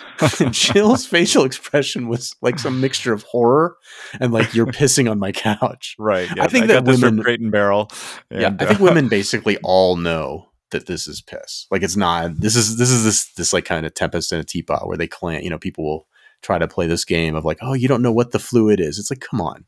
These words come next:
Speaker 1: Like, women all know. And, like, when women, by the way, I think that,
Speaker 2: <laughs>
Speaker 1: I think actually it wasn't from Crate and Barrel. I suspect,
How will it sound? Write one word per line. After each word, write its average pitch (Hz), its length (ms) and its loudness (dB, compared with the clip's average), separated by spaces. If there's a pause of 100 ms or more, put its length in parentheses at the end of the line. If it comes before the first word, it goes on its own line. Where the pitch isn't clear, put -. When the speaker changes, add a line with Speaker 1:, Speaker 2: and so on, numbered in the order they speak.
Speaker 1:
Like, 90 200 -10 (320)
women 123 240 4
all 98 200 0
know. 78 360 -2
And, 98 100 -6
like, 90 220 -4 (460)
when 101 180 -2
women, 107 400 -2 (500)
by 190 80 4
the 147 80 0
way, 104 100 2
I 90 60 2
think 139 160 -2
that, - 200 0
Speaker 2:
<laughs> - 40 -20
Speaker 1:
I 123 80 -2
think 131 140 0
actually 110 240 0
it 85 100 -4
wasn't 87 300 -2
from 101 120 -8
Crate 104 140 0
and 101 100 -2
Barrel. 104 140 0
I 90 140 -2
suspect, - 440 -8